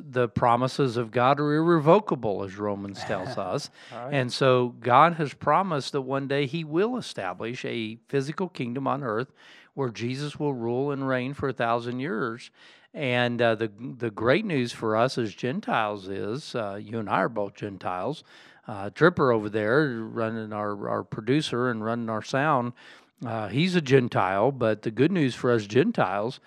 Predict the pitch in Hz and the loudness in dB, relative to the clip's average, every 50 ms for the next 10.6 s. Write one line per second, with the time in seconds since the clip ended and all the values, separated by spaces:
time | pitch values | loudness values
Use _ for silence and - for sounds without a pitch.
0 | - - - - - _ _ - 139 123 117 107 101 117 120 110 104 120 131 139 | -20 -20 -20 -20 -20 _ _ 0 2 2 2 2 2 0 0 2 4 4 4 6
1 | 131 117 123 117 110 - 113 123 127 131 - - - 120 104 113 127 170 220 190 | 4 4 0 0 0 -2 2 4 4 4 2 2 -4 -2 -2 0 -2 -2 -2 -4
2 | 117 - - 110 104 101 101 98 - 110 107 104 104 104 123 139 113 107 104 104 | -6 -4 -2 -2 -2 -2 -4 -6 -6 -2 0 0 0 0 -2 -4 -4 -4 -4 -6
3 | 110 - 113 104 101 117 151 196 202 170 156 147 131 127 - - - 107 - 110 | -6 -8 -8 -2 0 0 0 0 -2 0 0 0 0 0 -2 -10 -14 -12 -12 -12
4 | 104 - 123 113 - _ 120 110 110 110 110 107 107 110 113 110 107 107 104 104 | -8 -6 -8 -8 -6 _ -4 -4 -2 -4 -4 -4 -6 -6 -6 -6 -6 -6 -4 -6
5 | 104 98 - - 113 113 104 107 104 107 107 107 110 - - - 107 104 101 95 | -8 -8 -8 -8 -6 -6 -4 -4 -6 -6 -6 -8 -10 -12 -8 -8 -8 -8 -6 -8
6 | 101 98 95 98 - - 123 - - - - - - - - - - - - - | -10 -10 -10 -8 -6 -6 -4 -4 -6 -8 -8 -12 -14 -20 -20 -20 -20 -20 -20 -20
7 | _ _ 127 117 98 139 185 233 254 185 131 120 - - - - - - _ _ | _ _ -16 2 8 8 10 10 8 6 4 0 -2 -6 -12 -20 -20 -20 _ _
8 | _ _ _ _ _ _ - _ _ - 131 120 127 143 147 143 - - 127 113 | _ _ _ _ _ _ -20 _ _ -10 -2 4 6 6 6 6 2 -6 -8 -8
9 | 101 - - - 180 190 220 226 190 147 135 113 123 127 120 101 92 110 110 107 | -8 -10 -8 -4 -2 0 2 4 4 2 2 0 -2 -2 -4 -4 -4 -6 -4 -2
10 | 117 139 175 202 202 185 165 143 139 139 143 | 0 0 2 2 2 2 2 2 2 0 -4